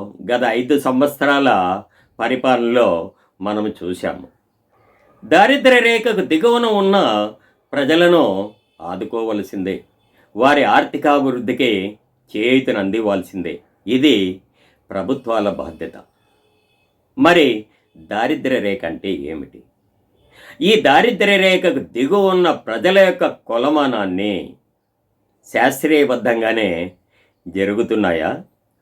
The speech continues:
అసంబద్ధంగా ఈ దారిద్ర్య రేఖను కొలుస్తున్నారా? దీన్ని ఆర్థిక శాస్త్ర నిపుణులే చెప్పాలి.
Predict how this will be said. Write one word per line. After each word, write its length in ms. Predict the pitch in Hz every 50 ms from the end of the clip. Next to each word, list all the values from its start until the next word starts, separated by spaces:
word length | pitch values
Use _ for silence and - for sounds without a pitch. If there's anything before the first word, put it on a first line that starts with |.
| _ _ _ _ _ _ _ _
అసంబద్ధంగా 840 | - 123 131 - 180 170 160 156 160 143 131 147 147 147 143 147 143 127 107 95 87 90 95 98 - _ _ _ _ _ _ _ _ _ _ _
ఈ 120 | - 131 151 156 - -
దారిద్ర్య 440 | 110 127 151 160 147 135 156 151 147 131
రేఖను 360 | 135 131 - - 127 127 127 110 95 90 87 90 98 - _ _ _ _ _ _ _ _ -
కొలుస్తున్నారా? 720 | 95 101 101 101 - - 104 92 87 85 82 78 69 69 69 - _ _ _ _ _ _ - 330 320 - - _ _ _ _ _ _ _ _ _ -
దీన్ని 460 | 90 123 131 135 127 131 131 120 98 92 92 95 95 _ _ _ _ _ _ -
ఆర్థిక 400 | 95 90 101 98 - 123 - 131 123 -
శాస్త్ర 360 | 120 117 113 - - 110 107 101
నిపుణులే 500 | 98 95 - 117 113 113 113 123 117 95 85 82 85 87 - _ _ _ _ _ _ _ _ _ _ _ _ -
చెప్పాలి. 500 | - - - _ - 80 76 62 -